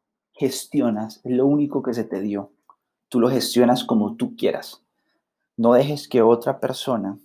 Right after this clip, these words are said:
maneje tu tiempo, porque el tiempo es tuyo, es tu vida,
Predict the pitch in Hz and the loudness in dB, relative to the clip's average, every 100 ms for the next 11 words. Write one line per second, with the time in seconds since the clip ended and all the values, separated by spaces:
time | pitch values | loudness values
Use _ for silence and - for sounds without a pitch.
0 | _ _ _ _ _ _ _ _ _ _ | _ _ _ _ _ _ _ _ _ _
1 | _ _ _ _ _ _ _ - 107 104 | _ _ _ _ _ _ _ -8 -4 -4
2 | 127 120 110 - 110 101 - 110 - _ | -6 -10 -8 -4 -2 -4 -8 -16 -18 _
3 | _ _ _ _ _ _ _ - 117 - | _ _ _ _ _ _ _ -6 -4 -4
4 | 104 - 120 104 - 113 - - - 143 | -4 0 0 0 -4 -8 -10 -6 0 0
5 | - 101 - _ - - - - 135 120 | 0 -8 -12 _ -12 -10 -10 -4 -2 0
6 | 135 135 110 - | 0 -2 -2 -8